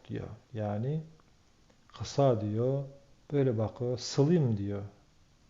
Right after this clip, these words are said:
Yani zarif diyor, zayıf diyor.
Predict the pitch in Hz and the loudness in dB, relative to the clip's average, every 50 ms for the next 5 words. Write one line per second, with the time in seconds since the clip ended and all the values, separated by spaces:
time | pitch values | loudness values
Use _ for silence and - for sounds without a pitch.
0 | _ _ _ _ _ _ _ _ _ _ _ - 104 104 101 104 107 107 107 110 | _ _ _ _ _ _ _ _ _ _ _ -8 -6 -4 -2 -2 -2 -2 -4 -6
1 | - - - _ 113 107 117 113 110 110 113 131 131 - - - - 110 107 104 | -10 -20 -20 _ -2 2 2 4 4 2 0 -2 -6 -6 -12 -8 -6 -4 -4 -2
2 | 101 98 101 107 101 107 123 131 131 - - - - - 101 98 104 117 139 151 | -4 -2 -2 -2 -2 0 -2 -2 -4 -6 -14 -20 -14 -10 -8 -6 -4 -4 -4 -4
3 | 165 175 | -6 -8